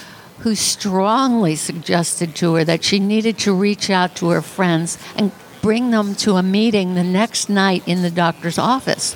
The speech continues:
So she called up her friends, and twelve women who didn't know each other showed up. I knew two other women in the room. It was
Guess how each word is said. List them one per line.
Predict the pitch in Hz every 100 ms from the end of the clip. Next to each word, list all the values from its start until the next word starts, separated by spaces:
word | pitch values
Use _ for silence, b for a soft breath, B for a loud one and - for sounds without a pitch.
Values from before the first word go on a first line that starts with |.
| B B -
So | - 202
she | 196 220
called | - 208 208 214
up | 208 202
her | 185
friends, | - 175 165 170
and | 180 180
twelve | - - 208 214 226 208
women | 190 190 165 151
who | 180 208
didn't | 170 202 214
know | 190 190 214
each | 180 -
other | 151 147 147
showed | - 190 170 165
up. | 160 - - B B B B - - -
I | 190
knew | 190 175
two | - 190
other | 175 165
women | 170 170 165
in | 156
the | 156
room. | 151 160 131 151 - B B B B B B B - -
It | 240 247 - -
was | 190 196 185 185 185 - -